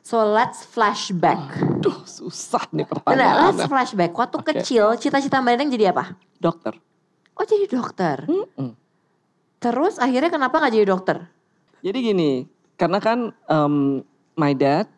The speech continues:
Speaker 2: he's a doctor. Dan
Speaker 1: Oke.
Speaker 2: dia tuh my role model banget gitu
Speaker 1: Mm.
Speaker 2: ya.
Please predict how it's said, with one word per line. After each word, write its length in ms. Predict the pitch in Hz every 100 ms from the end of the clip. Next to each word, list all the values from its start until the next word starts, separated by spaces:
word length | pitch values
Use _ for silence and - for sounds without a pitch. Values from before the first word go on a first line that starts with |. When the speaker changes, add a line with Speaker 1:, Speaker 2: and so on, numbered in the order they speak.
| _ _ _
Speaker 2:
he's 240 | - 160 131
a 80 | 113
doctor. 480 | 113 - - 87 - _ _
Dan 320 | 139 139 135
Speaker 1:
Oke. 80 | 135
Speaker 2:
dia 160 | 143 143
tuh 400 | 180 180 180 - _ _ -
my 240 | 147 131
role 240 | 131 131 131
model 400 | 131 127 131 135
banget 400 | 139 135 156 - -
gitu 240 | 131 127
Speaker 1:
Mm. 80 | 120
Speaker 2:
ya. 140 | 113